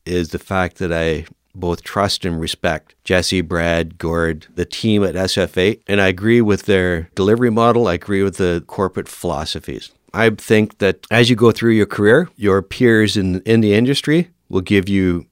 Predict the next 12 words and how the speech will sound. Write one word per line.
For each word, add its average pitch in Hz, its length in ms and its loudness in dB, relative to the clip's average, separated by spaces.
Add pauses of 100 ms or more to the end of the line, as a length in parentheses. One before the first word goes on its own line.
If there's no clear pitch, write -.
(200)
credibility. 90 680 -2 (340)
Credibility 117 680 4
at, 95 160 0
like, 92 320 -2
uh, 82 120 -10
tokens. - 500 -2 (180)
You 104 160 0
work 104 260 2
hard, 104 500 2
you 107 140 -4
get 98 240 0
credibility. 98 800 2